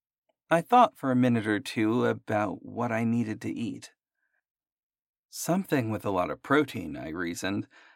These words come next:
to help the wasp crud thing in my thumb rebuild itself. "Ten cans of baked beans," I wrote. And then I crossed out the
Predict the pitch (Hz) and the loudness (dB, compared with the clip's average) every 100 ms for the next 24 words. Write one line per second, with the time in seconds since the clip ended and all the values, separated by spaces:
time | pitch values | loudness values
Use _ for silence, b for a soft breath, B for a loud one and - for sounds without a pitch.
0 | _ - 92 127 123 - 113 110 117 113 | _ -10 2 2 2 -2 2 6 6 6
1 | - - - 113 107 - 104 104 107 107 | 0 -10 0 0 0 -2 0 2 0 0
2 | 87 104 98 98 - 120 113 107 107 107 | -2 -2 -2 -4 0 2 2 0 0 -2
3 | 101 127 123 85 - 76 62 - _ _ | 0 -2 -2 -8 -6 -6 -6 -12 _ _
4 | _ _ _ _ _ _ _ _ _ _ | _ _ _ _ _ _ _ _ _ _
5 | _ - - 180 196 202 156 160 165 160 | _ -8 2 2 2 -2 -2 2 4 4
6 | 131 113 - 135 131 - 107 92 80 - | 0 -4 0 2 0 -4 -4 -4 -6 -10
7 | - 78 76 76 69 - - _ _ _ | -12 -12 -8 -8 -8 -10 -18 _ _ _
8 | _ _ _ _ - _ - 92 90 - | _ _ _ _ -20 _ -12 -10 -10 -8
9 | - 123 107 101 117 104 - 98 92 - | 0 4 4 2 2 0 0 -6 -6 -12
10 | _ - | _ -14